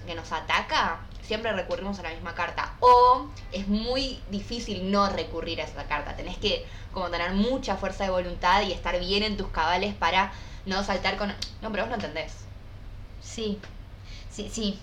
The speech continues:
Speaker 2: te estoy de acuerdo. Como tener que, ok, estoy preparada para tener una conversación de un rato, ¿no? <laughs>
Speaker 1: Claro.
Speaker 2: Digo, porque saco esa y estoy para conversar un ratito sobre el tema.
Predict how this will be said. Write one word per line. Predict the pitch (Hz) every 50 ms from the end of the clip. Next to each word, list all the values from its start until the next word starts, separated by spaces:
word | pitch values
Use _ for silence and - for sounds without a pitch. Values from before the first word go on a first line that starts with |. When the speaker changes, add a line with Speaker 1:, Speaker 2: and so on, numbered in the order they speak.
| - -
Speaker 2:
te | - 202
estoy | 202 - 220
de | 220
acuerdo. | 220 220 202 202 190 -
Como | 190 196 190 190
tener | 202 196 202 208
que, | 214 233 214 190 - -
ok, | 208 202
estoy | 214 202 196 180 - - - - 220 214
preparada | 208 247 233 214 208 190 202 214
para | 208 202 185 180 180
tener | 185 180 190 190 196 196 202 202 - - - - - - -
una | 208 208 202
conversación | 196 185 185 185 - 185 185 - 208 214 214
de | 208
un | 208 196
rato, | 208 226 247 214 208 - - 180 175 180 175
¿no? | 190 240 262 - 277 294 277 - 294
<laughs> | - - 294 285 - -
Speaker 1:
Claro. | 320 - 185 190 180 160 156 - - - - - 311 -
Speaker 2:
Digo, | - 240 240 233 208
porque | 226 220 208 214 220 214 208 208 - - - - - - - - -
saco | - 240 233 233 247 240
esa | 240 247 254 - - 269 269 277 269 -
y | 208 208 214 240 262 269 269 262 196
estoy | 196 - - - - 214 220 220 233
para | 226 226 220 214 208 202
conversar | 208 202 196 196 196 - - 226 214 214 214 - -
un | 240 240
ratito | 226 220 220 214 - 240 233 - 240 107 - -
sobre | - - 233 233 226
el | 214 -
tema. | 226 233 220 208 208